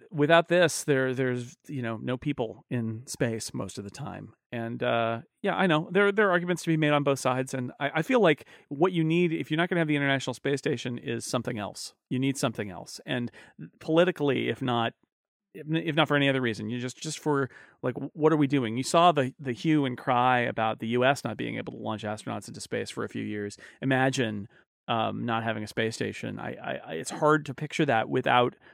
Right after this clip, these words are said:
some, like I said, something else, whether it's, uh, you know, m-, moon landings or asteroid missions or mission to Mars that's on the near term schedule. Um, but, but yeah, it w-, it, it feels like a step backward if we don't have a continuous,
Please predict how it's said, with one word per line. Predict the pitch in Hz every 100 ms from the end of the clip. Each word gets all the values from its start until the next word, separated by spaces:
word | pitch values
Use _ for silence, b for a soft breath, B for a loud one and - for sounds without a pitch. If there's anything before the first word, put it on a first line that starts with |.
| b
some, | - 139 160
like | 135
I | 151
said, | 277 -
something | - 135 117 147
else, | 185 117 -
whether | 123 117 123
it's, | 127 131 - B B B -
uh, | 123 123 127
you | 143
know, | 139 143
m-, | - - - 143 -
moon | 165 190
landings | 139 123 113 110
or | - 123 120 120 117 113 -
asteroid | 160 151 143 123
missions | 117 - 107 107
or | 117 117 113 113
mission | 143 143
to |
Mars | 139 135 131 127 117
that's | 117 -
on | 127 123 120
the | 117 113
near | 113 131 143
term | - 139 123
schedule. | - 135 127 117 104 - b b b -
Um, | 117 110 107 110 - _ _ _ -
but, | 123 131 117 - _ -
but | 143
yeah, | 123
it | -
w-, | 156 160 175
it, | 180
it | 175
feels | 202 175
like | 160
a | 139
step | 156 143
backward | 131 123 127
if | 113
we | 123
don't | 113 113
have | 117 113
a |
continuous, | - 117 135 123 117 110 - -